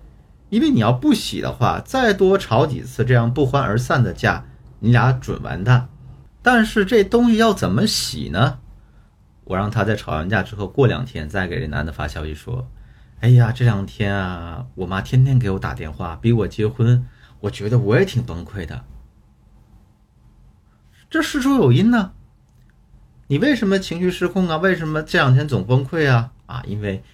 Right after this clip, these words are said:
你妈天天逼婚啊。然后呢，这个男的晚上就给他打电话。大家想想啊，如果你在和伴侣吵完架之后，哪些人是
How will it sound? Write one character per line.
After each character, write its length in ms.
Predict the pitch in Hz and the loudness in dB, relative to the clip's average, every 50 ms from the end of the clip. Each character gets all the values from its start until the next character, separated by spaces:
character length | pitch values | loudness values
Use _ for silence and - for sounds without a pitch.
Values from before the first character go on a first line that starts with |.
| _ - | _ -6
你 120 | 98 95 | -4 -2
妈 200 | 95 104 101 101 | -2 0 -2 -2
天 180 | 120 - 110 104 | -2 -2 -2 0
天 180 | 113 110 110 | 0 -2 0
逼 120 | 110 113 117 | 0 0 0
婚 280 | 123 - 135 135 147 | 0 0 0 0 0
啊。 160 | 143 127 - - - _ _ _ _ - - _ _ _ _ - - - | 0 -4 -4 -6 -14 _ _ _ _ -20 -20 _ _ _ _ -20 -16 -6
然 140 | - 101 113 | -2 0 2
后 120 | 131 143 | 2 2
呢， 240 | 139 135 127 127 127 - - | 4 4 2 2 0 -4 -6
这 160 | - 170 156 | -2 0 2
个 80 | 135 113 | 2 2
男 160 | 98 92 90 | 2 2 0
的 60 | 107 | 0
晚 200 | 110 104 - - | 0 0 0 -2
上 80 | - 82 | -4 -8
就 80 | - 98 | -8 -6
给 80 | 95 | -6
他 80 | 85 95 | -4 -4
打 120 | 90 - | -6 -6
电 180 | - 80 80 - | -8 -10 -10 -8
话。 300 | - - 113 - - - _ _ _ _ _ _ _ _ _ _ _ _ _ _ _ _ _ _ _ _ _ _ _ _ _ _ _ _ _ _ - | -4 -4 -4 -4 -6 -14 _ _ _ _ _ _ _ _ _ _ _ _ _ _ _ _ _ _ _ _ _ _ _ _ _ _ _ _ _ _ -2
大 100 | 214 220 | 0 2
家 200 | 226 233 240 240 | 4 4 2 2
想 260 | 233 - 127 151 170 | 2 2 2 2 4
想 100 | 139 107 | 2 2
啊， 140 | 98 110 107 | 2 2 2
如 180 | 113 139 185 | 2 2 2
果 160 | 190 170 139 | 2 2 2
你 380 | 107 107 107 104 101 92 90 87 | 2 2 2 0 0 -2 -4 -4
在 240 | - - 185 196 175 | -2 0 0 0 0
和 180 | - 127 123 | 2 2 2
伴 220 | 127 123 156 151 139 | 2 4 2 2 4
侣 140 | 131 131 135 | 4 2 0
吵 180 | - - 85 | -2 -4 -6
完 160 | 78 80 87 | -4 -4 -2
架 200 | 101 120 117 110 | 0 2 2 2
之 180 | 110 113 107 110 | 2 0 -2 -4
后， 600 | 127 - 117 98 87 82 80 - 71 - 127 127 - _ _ _ _ _ _ _ - - _ _ | -2 0 0 0 0 -2 -4 -4 -6 -6 -8 -10 -12 _ _ _ _ _ _ _ -20 -20 _ _
哪 240 | - 117 107 95 92 | -2 0 0 0 0
些 200 | 92 - 156 165 | 0 0 2 2
人 380 | 165 117 110 113 123 127 127 - - - - | 4 4 4 4 4 2 2 0 -8 -20 -20
是 500 | - - - 127 120 107 104 101 127 | -12 -2 2 2 2 2 2 -4 -6